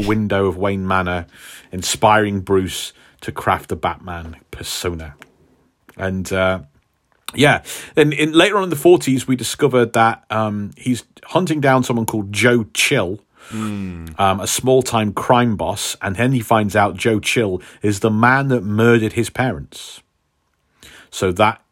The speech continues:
Speaker 1: solves the crime, the beginning of it all. Um, and he, in fact, uh, confronts, Batman confronts Joe Chill, saying, "I know you murdered Thomas and Martha Wayne,"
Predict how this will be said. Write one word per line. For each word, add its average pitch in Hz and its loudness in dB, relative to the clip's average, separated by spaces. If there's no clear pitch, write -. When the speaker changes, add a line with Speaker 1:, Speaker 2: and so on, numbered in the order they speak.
Speaker 1:
solves 131 0
the - -4
crime, 110 0
the 76 -12
beginning 110 -2
of 95 -4
it 98 0
all. 113 -2
Um, 92 2
and 101 -2
he, 117 4
in 113 2
fact, - 0
uh, 101 2
confronts, - 2
Batman 127 0
confronts 135 -2
Joe 101 2
Chill, 92 -2
saying, 98 -2
"I 107 2
know 110 2
you 104 -2
murdered 104 0
Thomas 120 0
and 101 -2
Martha 101 0
Wayne," 90 -2